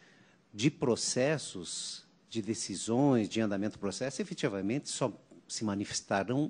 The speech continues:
manifestarão dentro do processo. Mas, quando estamos discutindo mudança em, em questões de drogas, quando estamos discutindo implementação de políticas públicas, quando estamos discutindo, é,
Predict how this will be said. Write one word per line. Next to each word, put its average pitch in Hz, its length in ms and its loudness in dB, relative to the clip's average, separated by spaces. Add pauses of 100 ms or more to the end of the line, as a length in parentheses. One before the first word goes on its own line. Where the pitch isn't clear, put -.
manifestarão 107 680 -2
dentro 110 380 -2
do 139 100 -4
processo. 104 680 -4 (760)
Mas, 135 540 2 (200)
quando 190 180 4
estamos 170 320 2
discutindo 131 560 0
mudança 117 840 -2
em, 113 240 -6
em 104 500 -4 (440)
questões 123 440 -2
de 107 120 0
drogas, 110 580 2
quando 117 200 -4
estamos 120 340 -2
discutindo 120 920 -4 (200)
implementação 123 880 4
de 117 80 -2
políticas 107 560 -6
públicas, 117 680 -6
quando 135 200 -6
estamos 127 340 -4
discutindo, 117 840 0 (680)
é, 127 420 6